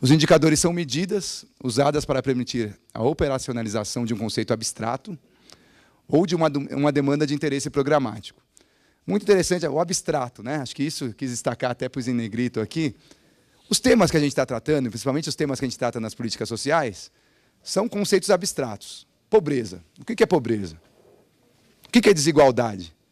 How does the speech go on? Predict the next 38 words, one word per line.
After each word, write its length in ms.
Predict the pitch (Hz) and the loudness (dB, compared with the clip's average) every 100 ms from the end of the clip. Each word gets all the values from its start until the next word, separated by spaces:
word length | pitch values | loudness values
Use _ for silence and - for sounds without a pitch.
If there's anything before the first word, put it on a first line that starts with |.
| _ _ _ | _ _ _
Como 180 | - 269 | 0 2
que 60 | 226 | 2
a 40 | |
gente 80 | 185 | 4
vai 100 | 185 | 2
mensurar 500 | 170 160 160 143 123 | 2 -2 0 2 0
isso? 280 | 107 - - _ _ _ _ _ _ _ _ | -6 -12 -20 _ _ _ _ _ _ _ _
Então, 140 | 135 | -4
um 100 | 196 | 0
indicador, 600 | 214 196 220 156 160 220 | 0 2 2 4 2 2
na 140 | 180 | 0
verdade, 440 | 147 135 143 190 165 | -2 -4 -4 -4 -4
ele 100 | 165 | -6
é 40 | |
uma 180 | 196 214 | -6 -6
busca 540 | 139 151 220 - 247 - _ _ _ _ _ | -6 -8 -8 -8 -8 -10 _ _ _ _ _
de 140 | 170 | -10
como 320 | 175 208 240 262 | -2 4 4 4
você 240 | 240 233 | -2 0
mensurar 400 | 214 220 190 190 | -2 -2 0 0
esse 140 | 202 | -2
conte-, 240 | - 208 202 | -4 -2 0
esse, 460 | 202 180 151 - | 0 0 -2 -2
esse 440 | 170 156 160 - 175 | -2 0 0 -2 -2
conceito, 400 | 170 170 175 170 | -2 0 0 0
é, 520 | 165 143 147 - - | 0 -2 -6 -6 -8
esse 220 | 135 - | -8 -10
termo 320 | - 190 220 | 4 4 6
abstrato. 600 | 151 120 - 120 113 - 92 _ _ _ _ _ _ | 0 -6 -6 -6 -6 -12 -20 _ _ _ _ _ _
Bom, 120 | 117 | -10
pobreza. 560 | 107 202 175 170 117 104 | 2 4 6 2 2 -2
Como, 260 | 202 214 180 | 0 0 0
o 60 | |
que 100 | 254 | -2
que 120 | 226 | 2
é 40 | 196 | 2
pobreza? 440 | 185 131 123 107 | 2 0 -2 -2
Então, 300 | 107 151 262 | -2 -2 -4